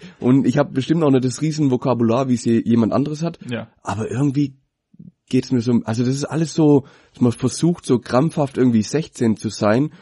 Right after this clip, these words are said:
Speaker 2: und so, so cool
Speaker 1: Ah,
Speaker 2: zu sein
Speaker 1: da,
Speaker 2: auf der,
Speaker 1: da,
Speaker 2: wie
Speaker 1: dazu hab ich
Speaker 2: auf der
Speaker 1: tatsächlich
Speaker 2: Schule.
Speaker 1: eine, eine längere Meinung, aber das, wir, wir starten erstmal in deinen ersten Vorwurf, würd ich mal sagen. Ich hab da eine größere Meinung zu, aber die, die werde ich immer wieder zwischen ein-, einwerfen.
Speaker 2: Ja, ja,
Speaker 1: Ich hab mir
Speaker 2: ja.
Speaker 1: da auch Gedanken drüber
Speaker 2: Das ist
Speaker 1: gemacht.
Speaker 2: alles gut. Ähm, ja,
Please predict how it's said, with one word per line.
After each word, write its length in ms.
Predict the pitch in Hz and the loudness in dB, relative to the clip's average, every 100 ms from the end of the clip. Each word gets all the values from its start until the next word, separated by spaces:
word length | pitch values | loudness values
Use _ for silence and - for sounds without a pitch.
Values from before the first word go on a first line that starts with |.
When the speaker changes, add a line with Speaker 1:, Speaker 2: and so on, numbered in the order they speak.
| _ - | _ -6
Speaker 2:
und 160 | 113 107 | -4 0
so, 220 | 113 98 | 0 -2
so 160 | - 107 - | -4 -8 -8
cool 60 | 147 | -4
Speaker 1:
Ah, 240 | 147 156 | 0 0
Speaker 2:
zu 140 | 107 143 | -2 -4
sein 200 | 120 107 | 0 2
Speaker 1:
da, 120 | 143 | 0
Speaker 2:
auf 100 | - | 0
der, 240 | - 208 | -2 -2
Speaker 1:
da, 160 | 151 135 | -2 -4
Speaker 2:
wie 20 | 131 | 0
Speaker 1:
dazu 60 | |
hab 40 | 127 | 2
ich 80 | |
Speaker 2:
auf 120 | 139 143 | 2 2
der 60 | 123 | 0
Speaker 1:
tatsächlich 320 | 127 135 151 | -2 -4 0
Speaker 2:
Schule. 160 | 139 | 0
Speaker 1:
eine, 100 | 104 123 | 0 -2
eine 140 | 117 | -2
längere 300 | 117 131 139 | 0 0 0
Meinung, 360 | 135 139 147 120 | 0 0 0 0
aber 200 | 120 113 | 0 0
das, 160 | 117 185 - - 113 _ | -4 -8 -14 -14 -16 _
wir, 440 | - 117 127 120 113 | -8 -6 0 0 2
wir 100 | 120 | 0
starten 320 | 131 135 123 | 2 2 0
erstmal 320 | 113 117 110 | -2 0 0
in 160 | 107 101 | 0 0
deinen 140 | 107 | -2
ersten 400 | 104 110 - 104 | 0 -2 0 -2
Vorwurf, 580 | - 117 95 101 92 - | 0 0 0 -2 -4 -6
würd 80 | 98 | -4
ich 80 | 104 | -2
mal 80 | 98 | -2
sagen. 220 | 98 104 | -2 -2
Ich 120 | 101 | -4
hab 120 | - | -2
da 140 | 120 113 | 2 2
eine 140 | 110 | 2
größere 320 | 104 123 120 104 | 0 -2 0 0
Meinung 160 | 101 | 0
zu, 80 | 113 | -2
aber 80 | 127 | -4
die, 140 | 117 | -4
die 160 | 139 127 | -4 -2
werde 120 | 123 | -2
ich 40 | 104 | 0
immer 120 | 120 | 0
wieder 160 | 110 101 | 0 -4
zwischen 220 | - 104 | -6 -6
ein-, 220 | 104 104 | -4 -6
einwerfen. 400 | - 104 117 143 | -4 0 2 4
Speaker 2:
Ja, 60 | 165 | 4
ja, 40 | |
Speaker 1:
Ich 20 | |
hab 60 | 143 | 2
mir 60 | 139 | 0
Speaker 2:
ja. 40 | |
Speaker 1:
da 60 | - | -2
auch 40 | |
Gedanken 260 | 101 101 - | -8 -10 -10
drüber 140 | 98 | -6
Speaker 2:
Das 80 | 107 | -4
ist 40 | |
Speaker 1:
gemacht. 100 | 101 | 0
Speaker 2:
alles 160 | 120 117 | -2 0
gut. 160 | 127 123 - - - | -4 -4 -20 -20 -6
Ähm, 300 | 98 104 98 | -2 0 0
ja, 120 | 107 | 0